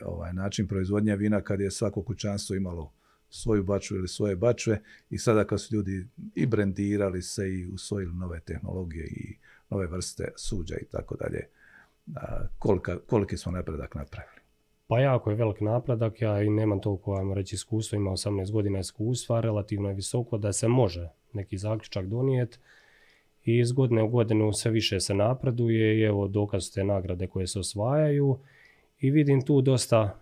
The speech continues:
Speaker 2: mlađih, e, vinara koji nasljeđuju svoje očeve ili djedove, tako da su prihvatili.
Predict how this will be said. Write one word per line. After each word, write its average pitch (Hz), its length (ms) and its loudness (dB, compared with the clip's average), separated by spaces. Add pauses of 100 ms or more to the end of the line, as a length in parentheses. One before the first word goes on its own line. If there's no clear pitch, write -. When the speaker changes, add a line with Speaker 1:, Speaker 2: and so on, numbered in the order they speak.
(120)
Speaker 2:
mlađih, 104 640 2
e, 98 40 -2 (420)
vinara 101 420 2
koji 101 200 0
nasljeđuju 101 460 -2
svoje 98 300 0
očeve 101 400 -2
ili 92 160 -4
djedove, 110 560 2 (400)
tako 110 240 0
da 104 80 4
su 117 200 -4
prihvatili. 127 880 2